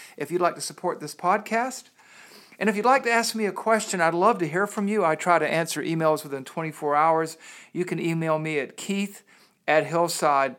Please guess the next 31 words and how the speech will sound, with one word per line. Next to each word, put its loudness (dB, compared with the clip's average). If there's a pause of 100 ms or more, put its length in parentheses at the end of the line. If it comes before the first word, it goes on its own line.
(140)
dot 2
org. -4 (400)
If -8
you're 2
in 0
San 2
Jose 0
or 2
in -2
the -6
neighborhood -2
sometime, -2 (400)
come 4
to 2
one 6
of 6
our 6
outdoor 4
services -4
at -6
ten -4
forty-five 0
A 2
M -2
and -8
six -10
thirty -6
P -4
M -2
on -4
Sundays. -2